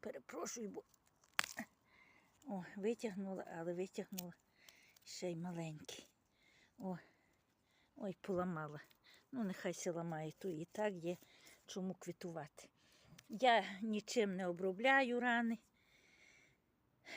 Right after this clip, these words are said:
Може, це неправильно, але я так роблю завжди. І бачите, в них є оті такі, отут. Звідси нічого вже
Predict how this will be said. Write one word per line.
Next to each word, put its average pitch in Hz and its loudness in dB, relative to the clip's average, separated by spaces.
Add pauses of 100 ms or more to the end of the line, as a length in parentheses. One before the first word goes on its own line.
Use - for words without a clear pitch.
(120)
Може, 285 4
це 220 2
неправильно, 226 4
але 190 2
я 214 4
так 180 -2
роблю 180 -2 (220)
завжди. 180 0
І 185 -4 (1900)
бачите, 214 2
в 196 0
них 247 2
є 202 0 (360)
оті 214 -2
такі, 196 -4 (800)
отут. 202 -6 (1040)
Звідси 220 -2
нічого 214 -2
вже 196 -4